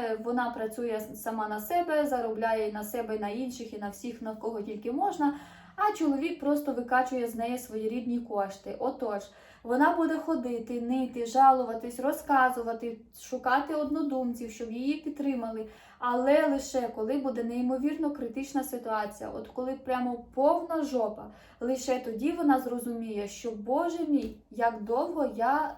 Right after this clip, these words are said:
тягла це на собі, як довго це все тривало в моєму житті». І вона нарешті прийме рішення, що потрібно змінювати. Коли людина осознано, з середини,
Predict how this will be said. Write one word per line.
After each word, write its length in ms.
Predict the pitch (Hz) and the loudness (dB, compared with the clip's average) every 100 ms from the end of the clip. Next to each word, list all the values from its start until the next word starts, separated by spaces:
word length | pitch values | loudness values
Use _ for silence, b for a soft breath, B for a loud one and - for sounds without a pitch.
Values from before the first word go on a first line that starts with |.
| - | -8
тягла 420 | - 214 220 247 269 | -2 -2 2 2 2
це 100 | 247 | -2
на 160 | 214 214 | -6 -8
собі, 420 | 220 208 196 196 B B B | -8 -10 -10 -14 B B B
як 280 | 247 254 247 | 4 4 4
довго 320 | 285 370 370 | 4 4 2
це 180 | 349 262 | -2 -2
все 280 | - 269 285 | 0 0 0
тривало 600 | 285 240 220 240 262 240 | 2 0 2 4 4 0
в 60 | |
моєму 360 | 220 220 220 220 | -4 -4 -4 -4
житті». 440 | 220 208 - - B B - | -8 -12 -12 -12 B B -4
І 340 | 277 262 233 | 0 0 0
вона 280 | 226 247 254 | 0 2 2
нарешті 600 | 254 233 226 233 294 - | 4 2 4 2 0 -2
прийме 460 | 320 277 233 214 202 | -4 -4 -4 -4 -4
рішення, 500 | 208 254 - 294 277 | -4 -6 -6 -2 -2
що 280 | - 233 214 | -2 -8 -6
потрібно 720 | 208 - 196 233 262 285 269 | -8 -8 -6 -2 4 6 4
змінювати. 1300 | 214 208 220 226 277 302 233 247 240 208 208 208 196 - b b b b _ | 0 -8 -4 0 2 2 2 0 -2 -6 -6 -10 -10 -12 b b b b _
Коли 400 | - 240 294 403 | 2 4 6 6
людина 640 | 370 254 226 226 208 - - - | 4 0 -2 -4 -4 -6 -8 -2
осознано, 960 | 294 320 - 277 240 226 226 208 202 196 | 0 2 2 4 4 4 0 -6 -6 -10
з 160 | - | -2
середини, 920 | 262 277 349 339 262 262 247 226 208 | 2 4 2 -2 -2 0 -2 -4 -8